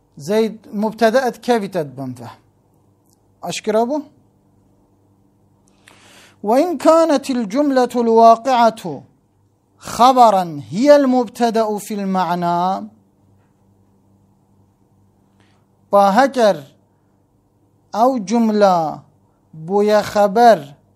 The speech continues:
ات معنى خودا هر مبتدأ بيتن، لم تحتج إلى رابط. أو جاي رابط نابت.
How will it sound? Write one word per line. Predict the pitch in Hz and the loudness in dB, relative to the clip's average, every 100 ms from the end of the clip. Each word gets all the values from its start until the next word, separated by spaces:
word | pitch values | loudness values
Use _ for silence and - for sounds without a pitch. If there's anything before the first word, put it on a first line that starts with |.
| _ _ - | _ _ -18
ات | 190 196 | -14 -8
معنى | 202 202 196 208 208 202 | -4 -2 -2 -2 -2 -2
خودا | - 254 254 220 | -4 -4 0 4
هر | 202 185 160 143 240 269 208 180 | 4 2 -4 -2 0 0 -2 -12
مبتدأ | 208 202 202 - 196 190 285 214 | -10 -8 -10 -6 -2 2 2 2
بيتن، | 170 170 170 165 208 233 _ _ _ _ _ _ _ _ _ - | -10 -10 -12 -10 -12 -14 _ _ _ _ _ _ _ _ _ -14
لم | 165 202 240 | -6 -4 -4
تحتج | 226 214 - - 202 175 - 190 | -2 -4 -4 -8 -6 -6 -10 -12
إلى | 185 180 170 | -6 -4 -4
رابط. | 160 160 156 151 175 156 135 117 110 _ _ _ _ _ _ _ _ - | -4 -4 -4 -6 -10 -10 -12 -14 -20 _ _ _ _ _ _ _ _ -16
أو | 156 | -12
جاي | 175 175 | -8 -6
رابط | 175 165 165 175 | -6 -6 -10 -12
نابت. | 170 180 143 | -10 -10 -12